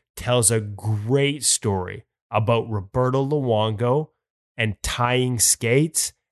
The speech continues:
and maybe, just maybe, if Bauer had been a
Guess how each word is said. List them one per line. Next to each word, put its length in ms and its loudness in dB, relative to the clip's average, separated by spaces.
and 380 0
maybe, 360 2
just 380 0
maybe, 440 2
if 160 -4
Bauer 380 4
had 140 -4
been 360 0
a 100 -2